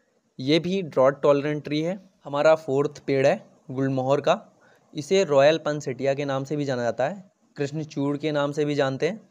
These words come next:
ये भी सीड से उगने वाला पेड़ है जो कि बहुत तेज़ी से ग्रो करता है। ये तीन से चार सालों में काफ़ी बड़ा और फ्लावरिंग भी स्टार्ट कर देता है। जब इसमें फूल निकलते हैं उस टाइम पर पूरा पेड़ रेड कलर का नज़र आता है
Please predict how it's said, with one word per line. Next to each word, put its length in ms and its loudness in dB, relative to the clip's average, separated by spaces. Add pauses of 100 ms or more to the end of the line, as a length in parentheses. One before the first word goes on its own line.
(540)
ये 140 0
भी 160 -4
सीड 340 -8
से 160 -2
उगने 260 -2
वाला 240 4
पेड़ 240 0
है 320 -8
जो 160 -4
कि 260 -6
बहुत 320 -4
तेज़ी 240 -4
से 140 -6
ग्रो 220 2
करता 300 -2
है। 160 -6 (500)
ये 280 0
तीन 300 -10
से 140 -4
चार 340 4
सालों 300 0
में 120 -4
काफ़ी 320 -2
बड़ा 320 4 (360)
और 300 6
फ्लावरिंग 460 2
भी 160 -2
स्टार्ट 340 0
कर 160 -2
देता 220 -2
है। 180 -4 (640)
जब 220 0
इसमें 320 -6
फूल 340 -4
निकलते 420 -2
हैं 260 -8
उस 300 -10
टाइम 200 -4
पर 160 0
पूरा 300 2
पेड़ 300 -2
रेड 260 -4
कलर 260 0
का 120 0
नज़र 280 2
आता 220 2
है 140 -6